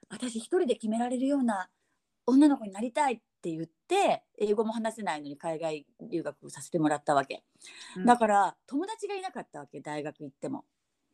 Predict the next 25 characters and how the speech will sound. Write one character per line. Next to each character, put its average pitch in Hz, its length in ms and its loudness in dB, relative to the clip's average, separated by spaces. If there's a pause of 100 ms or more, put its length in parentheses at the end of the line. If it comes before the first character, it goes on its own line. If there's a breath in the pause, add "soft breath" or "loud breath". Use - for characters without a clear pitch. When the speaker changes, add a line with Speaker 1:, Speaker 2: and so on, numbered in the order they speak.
Speaker 2:
う 175 80 -10
ん。 160 200 -12 (100)
Speaker 1:
で、 240 380 4 (160)
友 277 200 6
達 330 260 0
を 311 80 -6
作 - 200 -10
ら 311 100 2
な 202 120 2
い 165 60 -8
と 170 100 -6
ノ 220 160 -2
ー - 20 -4
ト 175 100 -10
も 151 100 -8
貸 147 160 -18
し - 40 -16
て 175 80 -4
も 170 120 -4
ら 175 120 4
え 170 80 0
な 175 120 0
い 165 80 -4
か 143 120 -8
ら、 170 300 2